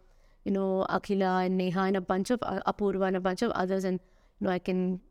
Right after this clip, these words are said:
there are many, many names I should take. Um, but it was a thought that occurred to me and, you know, I shared it on Facebook. I think everybody was on Facebook, like, for twenty hours at that time.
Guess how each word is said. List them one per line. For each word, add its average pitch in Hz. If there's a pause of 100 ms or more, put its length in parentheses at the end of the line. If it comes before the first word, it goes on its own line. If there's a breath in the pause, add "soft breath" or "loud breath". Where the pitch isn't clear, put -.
there 190
are 190
many, 185
many 202
names 185
I 185
should -
take. 208 (440 soft breath)
Um, 226
but 370
it 330
was 359
a 359
thought 254
that 254
occurred 226
to 220
me 220
and, 208
you 208
know, 202
I 208
shared 202
it 214
on 226
Facebook. 196 (340)
I 185
think 214
everybody 214
was 208
on 190
Facebook, 190 (240)
like, -
for 185
twenty 180
hours 175
at 165
that 180
time. 160